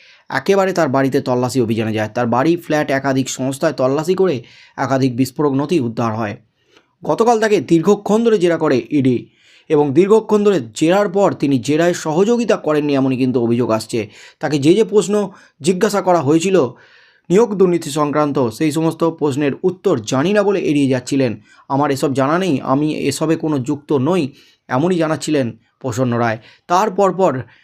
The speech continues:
দুর্নীতির তদন্তে সহযোগিতা না করায় তাকে গ্রেপ্তার করে ইডি। অবশেষে আবারও পাকড়াও প্রসন্ন রায়।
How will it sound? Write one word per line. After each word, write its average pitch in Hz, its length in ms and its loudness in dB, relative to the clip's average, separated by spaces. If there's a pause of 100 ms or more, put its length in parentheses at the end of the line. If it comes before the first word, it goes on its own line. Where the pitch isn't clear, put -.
(320)
দুর্নীতির 208 400 2
তদন্তে 180 440 2
সহযোগিতা 143 520 -2
না 135 180 0
করায় 170 320 0
তাকে 127 280 -4
গ্রেপ্তার 135 380 -4
করে 170 320 -2 (100)
ইডি। 120 400 0 (300)
অবশেষে 190 640 2
আবারও 190 400 2
পাকড়াও 165 520 -2
প্রসন্ন 143 580 -2
রায়। 123 340 0